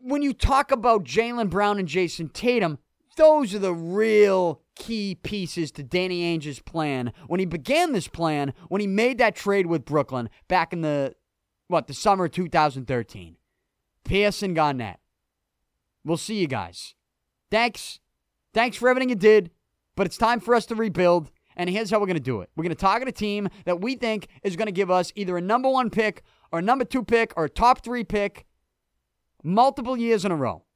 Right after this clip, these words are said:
And you know what? It happened. And the Celtics, they got the guys they wanted. Jaylen Brown, Jason Tatum. They still have those guys. They refused to give those guys up in a trade for Anthony Davis, which I think, as I've been telling you,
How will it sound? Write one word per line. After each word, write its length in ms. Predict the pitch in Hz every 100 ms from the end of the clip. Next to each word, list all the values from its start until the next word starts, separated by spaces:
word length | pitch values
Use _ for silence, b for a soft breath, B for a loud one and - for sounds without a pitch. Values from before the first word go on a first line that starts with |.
| -
And 100 | 220
you 40 |
know 120 | 240
what? 200 | 262 302 -
It 80 | 226
happened. 440 | 277 311 190 98 _ _ _ _ _ _ _
And 140 | 240 262
the 60 |
Celtics, 580 | - 285 294 277 214 - _ _ _ _ -
they 160 | 196 262
got 240 | 294 302
the 80 | 311
guys 480 | 262 254 262 233 - -
they 100 | 269
wanted. 420 | 269 320 214 120 _ _ _ _ _ _ _ _ _ -
Jaylen 340 | 220 254 330
Brown, 400 | 262 262 262 254 - _
Jason 360 | 214 285 285 254
Tatum. 340 | 220 143 104 _
They 100 | 285
still 240 | 277 349
have 200 | 381 320
those 180 | 302 233
guys. 360 | 147 110 - - _ _ _ _ _ _ _
They 140 | - 294
refused 480 | 285 - 339 339 -
to 60 |
give 160 | 277 277
those 200 | 294 233
guys 240 | 269 233
up 160 | 247 247
in 60 |
a 60 | 254
trade 240 | - 247
for 60 | 233
Anthony 360 | 233 240 233 214
Davis, 360 | 226 170 120
which 160 | 214 233
I 80 | 254
think, 300 | 269 233 - _ _ _ _ _ _ -
as 200 | 214 220
I've 120 | 262
been 160 | 214 262
telling 280 | 214 196
you, 100 | 233